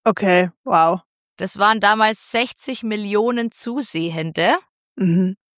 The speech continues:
Speaker 2: Im Jahr neunzehnhundertsechsundfünfzig, da muss man jetzt auch mal sagen, dass der da noch, glaub ich, weit davon entfernt sind, dass jeder Haushalt ein Fernsehgerät
Speaker 1: Ja.
Speaker 2: hat.
Speaker 1: Ja.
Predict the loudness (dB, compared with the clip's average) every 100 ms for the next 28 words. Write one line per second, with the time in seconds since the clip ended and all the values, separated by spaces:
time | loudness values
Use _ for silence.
0 | _ _ -4 0 0 2 0 -2 -4 -4
1 | -4 -4 -6 -6 -2 0 -2 -6 -4 -4
2 | -6 -14 _ _ _ _ _ -8 -6 -4
3 | -4 -2 -2 -2 -2 -2 -2 -2 -2 -10
4 | -10 -8 -8 -6 -6 -8 -6 -8 -6 -4
5 | -4 -4 -8 -6 -6 -6 -6 -6 -6 -10
6 | -6 -8 -6 -4 -2 -2 -4 -4 -6 -6
7 | -4 -6 -6 -6 -2 2 2 2 -4 -6
8 | -6 -6 _ -4 0 0